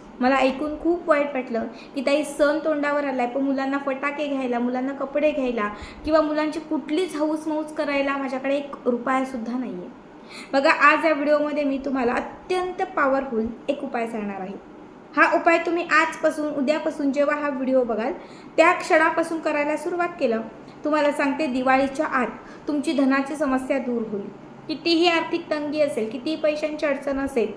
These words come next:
ती पैशांची अडचण कुठेतरी निघून जाईल. तुमच्या नशिबात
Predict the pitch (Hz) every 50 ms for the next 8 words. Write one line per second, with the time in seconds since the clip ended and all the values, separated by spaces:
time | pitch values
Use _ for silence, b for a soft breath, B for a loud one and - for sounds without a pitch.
0 | B B B B B B 294 269 - 285 269 262 - 294 294 285 - 330 330 247
1 | 262 247 247 - 302 302 - 285 247 - 269 262 269 269 277 311 - - - -
2 | - - - - 269 254 247 226 247 262 247 220 208 185 190 - - - - -
3 | - - - - - - - - - - - B B B - 311 311 302 320 339
4 | 330 320 311 311 359 294 349 349